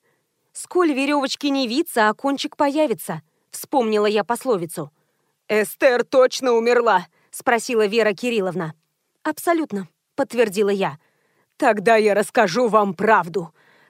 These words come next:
торжественно объявила актриса. «Слушайте внимательно. История покажется вам фантастической, но в жизни случаются такие события, до которых и Шекспиру не додуматься.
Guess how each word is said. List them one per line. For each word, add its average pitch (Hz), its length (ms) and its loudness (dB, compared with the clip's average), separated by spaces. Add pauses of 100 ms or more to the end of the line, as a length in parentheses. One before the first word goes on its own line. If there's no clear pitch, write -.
торжественно 302 760 0
объявила 208 520 0
актриса. 214 540 -8 (420)
«Слушайте 247 640 0
внимательно. 220 800 0 (380)
История 226 580 2
покажется 233 600 0
вам 214 240 4
фантастической, 233 1080 0
но 220 220 2
в 185 60 -6
жизни 226 460 -2
случаются 240 680 0
такие 247 440 0
события, 202 680 -2 (340)
до 302 160 -2
которых 247 480 2
и 254 40 0
Шекспиру 240 580 -2
не 196 140 0
додуматься. 190 640 -2